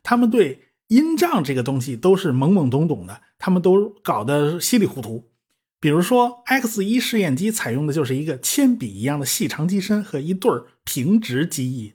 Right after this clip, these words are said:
他们甚至都没有用后掠翼。就是因为在一九四七年，大家还不知道后掠翼在高速状态下是有优势的，他们还是沿用了以前的设计习惯。啊，不过呢，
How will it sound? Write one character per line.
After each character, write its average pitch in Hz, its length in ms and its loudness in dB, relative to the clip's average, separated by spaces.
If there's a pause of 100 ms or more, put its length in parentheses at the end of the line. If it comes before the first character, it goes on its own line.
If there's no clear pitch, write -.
他 - 100 -2
们 269 100 2
甚 269 200 -2
至 175 80 -4
都 214 80 0
没 123 180 -2
有 202 160 0
用 139 140 -6
后 131 220 -6
掠 113 140 -6
翼。 127 240 -12 (540)
就 269 160 0
是 214 100 4
因 247 100 6
为 240 120 4
在 220 140 -4
一 226 120 -2
九 180 140 -6
四 - 180 -6
七 233 160 0
年， 123 300 -2
大 214 120 -2
家 233 120 -2
还 247 100 0
不 254 160 -4
知 175 80 0
道 175 160 0
后 - 180 -2
掠 151 140 2
翼 160 180 -4
在 139 200 -8
高 226 280 -2
速 220 160 -4
状 131 200 -6
态 120 100 -6
下 131 180 -8
是 131 180 -10
有 101 180 -12
优 170 240 0
势 - 240 -4
的， 92 140 -16 (360)
他 - 100 -4
们 180 80 0
还 156 140 -4
是 175 120 -4
沿 123 240 -2
用 180 180 0
了 113 40 -6
以 110 200 -10
前 117 180 -6
的 - 80 -4
设 - 140 -4
计 120 100 -6
习 107 160 -10
惯。 131 280 -4 (480)
啊， 117 200 -6
不 226 220 -2
过 269 180 0
呢， 120 280 -4